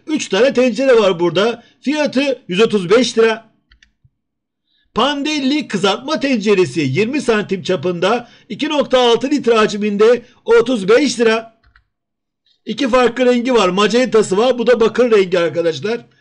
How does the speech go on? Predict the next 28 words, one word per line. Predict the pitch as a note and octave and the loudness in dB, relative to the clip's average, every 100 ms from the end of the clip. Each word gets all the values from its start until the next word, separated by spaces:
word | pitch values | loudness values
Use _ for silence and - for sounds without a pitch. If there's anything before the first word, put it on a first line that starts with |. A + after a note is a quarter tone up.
| _ - | _ 0
Otuz | A3+ A#3+ G#3+ | 0 0 2
beş | G#3 B3 A3+ | 2 2 0
lira. | G#3+ A3 A3 _ _ _ _ _ _ - | -2 -2 -6 _ _ _ _ _ _ -2
Papilla | B3+ C#4+ D#4+ C#4 C#4 C4 | 0 0 -2 0 0 2
Karadeniz | A#3+ C#4 C4+ C4+ A3+ F#3 | 4 4 2 -2 -4 0
balık | A#3 D4 | 0 0
ve | C4 | -4
gözleme | G#3 G#3+ F#3+ A#3 C#4+ | 2 2 4 0 0
tavası | A3 G3 D3+ F#3+ A#3+ - _ _ | 0 0 2 2 2 0 _ _
kırk | A3 A#3 E3 | 0 0 0
beş | A#3+ B3 - | 0 2 0
lira. | G#3+ G#3+ - _ _ _ _ _ _ _ _ _ _ _ _ _ _ | 0 -2 -8 _ _ _ _ _ _ _ _ _ _ _ _ _ _
Metal | E3+ B3+ G#3 G3+ | -2 0 2 2
Tex'ten | D#3 F#3 - A3 A3 A3 - _ | 2 0 0 0 0 -2 -10 _
kek | D#4+ F4 - | -4 -4 0
kalıbı | B3 A3 F3 | 2 2 0
çeşitleri | F#3 D#3+ F#3 F3+ F3 A3 A#3 _ - | -2 -4 -4 0 2 2 -2 _ -8
yirmi | D3 G#3+ A3 | 0 2 2
iki | G#3 C#4 | 0 -2
buçuk | D4+ - A3+ | -4 -4 -2
lira. | G3+ G#3+ A3 - _ - | 0 0 -2 -12 _ -2
Bu | E4+ - | 0 0
kelepçeli | - G#3 C4+ - A3+ G#3 | 0 0 0 0 -2 0
kalıp. | F3+ G#3+ A#3 - _ _ _ _ _ _ _ _ C3 | 2 0 0 -14 _ _ _ _ _ _ _ _ -8
Diğer | C4+ C#4 | -2 2
arkadaşlar | C4 A#3+ A3+ A3+ A3 G3+ A3 G#3+ | 2 2 2 4 4 4 2 2
turta | F3+ F3 B3 | 0 0 0
kalıbı | B3 A#3+ G#3 F#3+ A3+ | 2 4 4 2 0